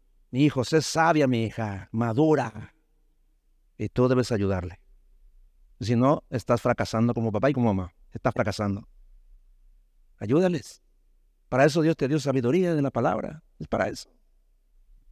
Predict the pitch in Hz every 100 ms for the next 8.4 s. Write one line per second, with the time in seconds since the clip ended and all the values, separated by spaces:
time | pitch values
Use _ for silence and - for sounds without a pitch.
0 | - - - - _ _ _ _ _ _
1 | _ _ _ - - - - - - -
2 | _ _ _ _ _ _ _ _ - 160
3 | 247 254 160 135 - - 147 147 135 117
4 | _ _ _ _ _ _ _ _ _ _
5 | - _ _ _ _ _ _ _ _ _
6 | - _ _ _ _ _ - _ _ -
7 | 262 269 262 208 226 220 208 180 175 165
8 | 151 139 107 -